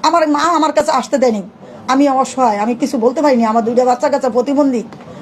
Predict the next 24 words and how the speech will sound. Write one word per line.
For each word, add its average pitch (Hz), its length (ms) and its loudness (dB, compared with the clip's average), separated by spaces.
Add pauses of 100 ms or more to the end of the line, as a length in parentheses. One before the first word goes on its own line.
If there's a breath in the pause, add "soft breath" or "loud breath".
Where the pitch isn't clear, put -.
আমি 285 140 2
কিছু 302 220 -2
বলতে 269 200 0
পারিনি, 285 220 2
বাপ 247 240 0
একটা 269 220 0
পাগল 233 320 0
ছাগল, 247 240 2 (360)
এই 262 100 4
কারণে 285 200 0
আমি 262 120 -2
কিছু 311 280 -6
বলতে 269 200 0
পারিনি। 254 320 0 (240)
ছেলেও 339 300 2
বলছে, 294 260 -2
"মা, 254 280 0 (440)
মানুষের 220 460 0
লগে 233 220 2
কেস 269 300 -2
মামলা 254 280 2
করলে 233 320 0
ভালো 190 260 0
না 247 180 2